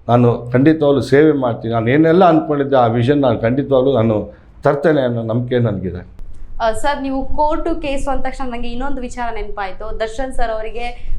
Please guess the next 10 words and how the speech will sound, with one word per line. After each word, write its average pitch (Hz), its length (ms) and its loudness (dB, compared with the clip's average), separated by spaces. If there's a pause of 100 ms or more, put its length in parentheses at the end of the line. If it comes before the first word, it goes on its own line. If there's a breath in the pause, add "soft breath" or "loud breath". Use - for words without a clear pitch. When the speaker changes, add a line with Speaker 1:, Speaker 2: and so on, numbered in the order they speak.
Speaker 2:
ಮೊದಲನೇ 247 320 0
ಸಿನಿಮಾಕ್ಕೆ 269 440 -4
ನಿರ್ಮಾಣ 247 440 0
ಮಾಡಿದ್ರಿ. 208 540 -6 (400 soft breath)
ಆ, 269 280 2
so 349 320 -4
ಈಗ 320 100 -2 (100)
ದರ್ಶನ್ 269 300 -4
ಸರ್ 294 160 -6
ಒಳಗಿದ್ದಾರೆ, 226 840 -4